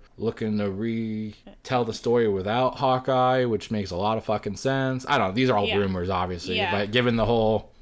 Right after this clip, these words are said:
Speaker 1: drama with him and his ex over their divorce and child custody and claims of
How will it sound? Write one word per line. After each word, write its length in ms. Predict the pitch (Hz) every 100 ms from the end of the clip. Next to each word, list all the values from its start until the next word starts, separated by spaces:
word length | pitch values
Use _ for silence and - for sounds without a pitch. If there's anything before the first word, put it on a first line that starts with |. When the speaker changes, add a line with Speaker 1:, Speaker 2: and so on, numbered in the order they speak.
| -
Speaker 1:
drama 440 | 101 110 110 113 107
with 140 | 107
him 200 | 110 113
and 80 | 107
his 220 | 107 101 -
ex 520 | 110 - - - - - - - -
over 480 | 92 98 98 98 - -
their 180 | 95
divorce 720 | 95 98 104 104 104 - -
and 680 | 110 98 95 98 95 92 95 - - - -
child 360 | - 110 107
custody 600 | - 107 - 98 98 98
and 300 | 95 92 98 - _ _ _ -
claims 460 | - 120 113 110 104
of 240 | 104 101